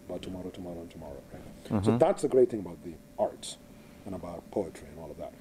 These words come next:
Speaker 1: So to be able to do something like that must be a wonderful experience. In science, you, you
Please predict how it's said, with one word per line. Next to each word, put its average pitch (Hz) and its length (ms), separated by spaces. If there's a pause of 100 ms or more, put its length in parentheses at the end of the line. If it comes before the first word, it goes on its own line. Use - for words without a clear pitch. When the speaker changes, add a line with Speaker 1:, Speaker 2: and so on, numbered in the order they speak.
Speaker 1:
So 165 120
to 180 80
be 226 120
able 214 140
to 165 60
do 156 160
something 147 340
like 107 320
that 165 300 (320)
must 110 180
be 104 100
a 98 60
wonderful 113 560 (480)
experience. 95 560 (540)
In 131 100
science, 165 540
you, 120 240
you 120 140